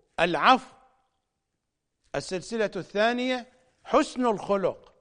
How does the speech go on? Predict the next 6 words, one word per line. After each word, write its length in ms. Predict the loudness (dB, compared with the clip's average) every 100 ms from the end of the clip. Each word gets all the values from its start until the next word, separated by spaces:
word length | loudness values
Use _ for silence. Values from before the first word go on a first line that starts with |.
| _
سعة 400 | -10 -2 0 0 0
الصدر، 540 | -6 0 2 2 -2 -20 _ _ _ _ _ _ _ -6
الاحتمال، 1040 | -4 -6 -6 -4 0 4 4 2 -2 -6 -14 _ _ _ _ _ _ _ _ _ -6
الصبر. 640 | -6 2 6 6 4 -18 -20 _ _ _ _ _ _ _ _ -4
السلسلة 640 | -2 -2 -2 0 4 4 2
الثالثة: 640 | -6 0 2 2 -4 -10